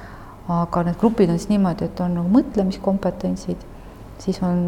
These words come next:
äh, suhtlemiskompetentsid ja siis on enesejuhtimiskompetentsid. Et kohutavalt, äh, raske on, äh, noh, inimese jaoks ja juhtide jaoks üldse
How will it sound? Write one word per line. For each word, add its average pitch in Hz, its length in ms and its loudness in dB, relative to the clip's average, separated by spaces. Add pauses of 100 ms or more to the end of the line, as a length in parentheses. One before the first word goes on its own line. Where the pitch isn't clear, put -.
(100)
äh, 175 160 0
suhtlemiskompetentsid 175 1200 0
ja - 340 -14
siis 185 200 2
on 175 80 4
enesejuhtimiskompetentsid. 165 1400 -2 (480)
Et 170 160 -6
kohutavalt, 165 880 0
äh, 165 320 -2
raske - 680 -6 (580)
on, 165 280 -2 (260)
äh, 165 340 -6 (760)
noh, 170 120 2
inimese 170 420 6
jaoks 165 320 -2
ja 180 40 4
juhtide 185 300 0
jaoks 170 260 -4
üldse 196 420 -2